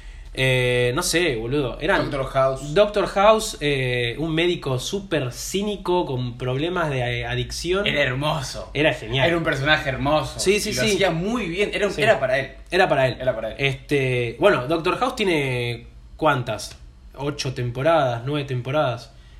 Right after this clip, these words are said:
Speaker 2: Si mal no me equivoco, hay una se-, una, hay una serie que le gana,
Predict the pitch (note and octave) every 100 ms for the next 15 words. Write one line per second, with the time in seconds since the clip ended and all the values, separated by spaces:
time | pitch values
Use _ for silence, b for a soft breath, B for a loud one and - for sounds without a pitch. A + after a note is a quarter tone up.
0 | - B2+ C3+ F3 G#3 D#3+ B2+ B2+ D#3 -
1 | E3 C3+ C3+ B2+ B2+ D3 C#3+ C3 - C#3+
2 | C#3+ C3 D3 C3+ A2 A#2 C#3+ D#3 C3